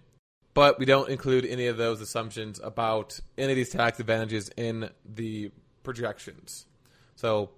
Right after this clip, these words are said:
this is a disclaimer that we have to say when we're talking about these types of things, 'cause I'm not an accountant.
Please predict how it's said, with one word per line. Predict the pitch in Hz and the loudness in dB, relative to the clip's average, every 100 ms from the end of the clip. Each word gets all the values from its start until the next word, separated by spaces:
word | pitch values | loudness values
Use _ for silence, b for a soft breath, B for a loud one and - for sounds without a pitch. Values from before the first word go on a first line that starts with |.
| - | -4
this | 175 | -2
is | 190 | 0
a | |
disclaimer | 160 165 143 143 139 - | 6 8 8 8 4 2
that | 123 | 2
we | 120 | 6
have | 120 | 4
to | 120 | 4
say | 131 117 113 - | 2 2 2 -2
when | 117 113 | -12 -8
we're | |
talking | 127 120 120 | -2 -2 -2
about | 113 | -8
these | 117 | -6
types | - 110 | -4 -4
of | 110 | -6
things, | - 110 110 | -6 -6 -6
'cause | - 110 104 | -4 -4 -2
I'm | 113 | -2
not | 110 | -2
an | 107 | -4
accountant. | - 110 104 104 | -4 -4 -4 -12